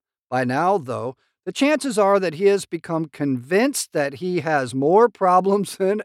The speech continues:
alcohol." What? I just gotta quit drinking, right? Nope. And that some of these refuse to be solved by all the sheer personal determination and courage he can muster.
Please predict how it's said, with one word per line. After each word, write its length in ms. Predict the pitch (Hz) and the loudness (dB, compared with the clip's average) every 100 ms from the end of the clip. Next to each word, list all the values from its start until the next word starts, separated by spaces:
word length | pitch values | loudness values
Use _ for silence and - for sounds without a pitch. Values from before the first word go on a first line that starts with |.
| - | -6
alcohol." 840 | 139 147 147 135 117 113 113 - _ _ _ _ _ _ | -2 0 0 -4 -6 -8 -12 -20 _ _ _ _ _ _
What? 420 | 320 415 392 - _ _ _ _ _ | -2 0 -2 -6 _ _ _ _ _
I 80 | 262 | -4
just 160 | 269 | 0
gotta 140 | 262 214 | 0 2
quit 160 | 180 | 0
drinking, 260 | 165 311 185 | 0 -2 -2
right? 260 | 139 285 - _ _ _ _ _ 95 | -4 -6 -10 _ _ _ _ _ -20
Nope. 320 | 107 156 - _ _ _ _ _ _ _ - | -2 0 0 _ _ _ _ _ _ _ -4
And 100 | 170 | 0
that 160 | 180 | 0
some 320 | - - 226 294 | -2 0 2 2
of 80 | |
these 260 | 214 180 156 | 0 0 -2
refuse 840 | 131 147 120 _ - 339 359 254 | -6 -6 -8 _ 0 2 4 2
to 100 | 156 | -4
be 160 | 170 170 | -4 -4
solved 540 | 143 208 202 214 214 | -2 2 4 4 2
by 180 | 160 147 - | 0 -4 -4
all 300 | 226 269 285 | -2 4 4
the 160 | 277 226 | 4 0
sheer 560 | - - 302 320 330 | -2 -6 -4 -2 -2
personal 560 | 277 - 254 240 - 220 | -2 -2 0 0 -2 -2
determination 840 | 202 165 - 226 226 208 214 - 202 | -2 -4 -2 -2 0 2 0 0 -2
and 160 | 175 | -4
courage 400 | - 214 233 220 | -2 2 4 2
he 140 | 196 208 | 0 -4
can 240 | 170 135 | -2 -2
muster. 520 | 139 165 190 - 104 | 0 0 0 -4 -16